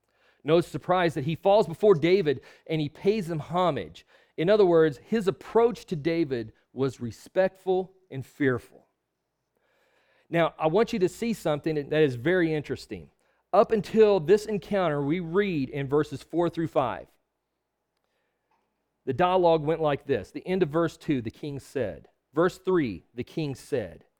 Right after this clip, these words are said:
At the end of that verse, they said to the king. Verse four, the king said. And again, they said to the king, "The king, the king, the king." But if you notice in verse six, when Mephibosheth shows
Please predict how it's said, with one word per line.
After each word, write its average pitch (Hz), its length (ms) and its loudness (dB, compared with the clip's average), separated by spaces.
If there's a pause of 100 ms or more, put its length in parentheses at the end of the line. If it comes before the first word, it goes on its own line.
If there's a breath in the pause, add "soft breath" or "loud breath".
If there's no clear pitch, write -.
At - 100 -12
the - 140 -16
end 214 160 0
of 170 60 2
that 127 180 0
verse, 113 440 -8 (580)
they 139 120 -2
said 143 280 -2
to 143 80 -4
the 127 60 -8
king. 98 360 -10 (800)
Verse 156 220 2
four, 143 340 0
the 110 140 -10
king 156 300 -6
said. 107 500 -4 (260)
And 123 80 -10
again, 120 400 -6 (460)
they 123 80 -10
said 117 240 -6
to - 80 -8
the 101 80 -14
king, 92 380 -14 (720)
"The 139 60 -12
king, 104 380 -8 (100)
the 123 80 -14
king, 98 440 -12
the 101 60 -20
king." 110 320 -14 (1600)
But 131 60 -10
if 113 100 -14
you 143 60 -8
notice 151 260 -2
in 139 100 -8
verse 131 220 -4
six, 135 440 -4
when 131 160 -8
Mephibosheth 123 920 -6 (340)
shows 127 360 -6